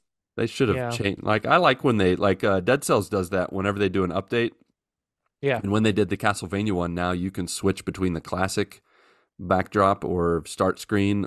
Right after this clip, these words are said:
Speaker 1: or a Castlevania one. Like, that's kinda cool. Like, when you do an update and it changes something in the
Speaker 2: Yep.
Speaker 1: start screen.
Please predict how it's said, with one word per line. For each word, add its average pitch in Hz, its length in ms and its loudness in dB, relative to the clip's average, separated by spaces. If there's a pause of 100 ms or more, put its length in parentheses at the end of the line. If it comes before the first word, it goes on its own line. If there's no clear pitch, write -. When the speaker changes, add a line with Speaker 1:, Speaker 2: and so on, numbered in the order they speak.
Speaker 1:
or 90 440 2
a 85 260 -6
Castlevania 85 600 -4
one. 95 340 0 (140)
Like, 85 200 -6
that's 104 200 -6
kinda 110 240 -4
cool. 82 360 -2
Like, 85 220 -6
when 85 100 -2
you 82 80 0
do 90 100 2
an 85 60 2
update 87 320 0
and 85 100 -4
it 78 100 -12
changes 85 440 -4
something 92 400 -6 (600)
in 82 180 -4
the 80 120 -4
Speaker 2:
Yep. 165 180 2
Speaker 1:
start - 60 -10
screen. 90 320 -4